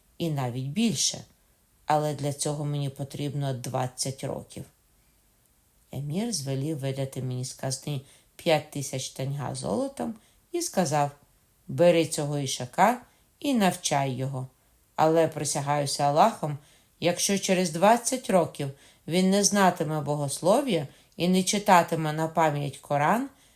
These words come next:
я зітну тобі голову". "Ну, значить, ти можеш наперед розпрощатися зі своєю головою", вигукнув чайханик. "Де ж таке бачено, щоб ішаки навчилися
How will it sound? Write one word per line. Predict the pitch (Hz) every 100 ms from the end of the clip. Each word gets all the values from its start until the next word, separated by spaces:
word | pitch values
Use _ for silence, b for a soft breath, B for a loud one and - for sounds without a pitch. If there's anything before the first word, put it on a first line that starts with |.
| b -
я | 220 208
зітну | 156 160 165 160
тобі | 151 135
голову". | 143 127 - - - 139 _ _ _ _ _ _ _ _ _ _ _ _ _ _ _ -
"Ну, | 143 123
значить, | 127 135 139 143 160 -
ти | 156
можеш | 151 143 139 147 -
наперед | 147 143 175 247 320
розпрощатися | - - - 139 - 139 139 135 139
зі | 131
своєю | - 156 147 143
головою", | 143 147 139 143 143 135 b b b b _ -
вигукнув | 139 151 135 143 131
чайханик. | - 131 131 135 131 123 - - b b b -
"Де | 233 208
ж | -
таке | 170 180
бачено, | 165 175 160 156 156
щоб | 147 160 156
ішаки | 143 - 160 160
навчилися | 147 147 - 156 143 139 -